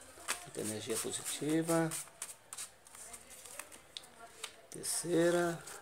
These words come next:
quarta. A carta aqui da lua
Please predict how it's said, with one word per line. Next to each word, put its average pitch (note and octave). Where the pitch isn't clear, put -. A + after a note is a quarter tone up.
quarta. -
A A#2+
carta B2+
aqui A#2+
da A#2+
lua C#3+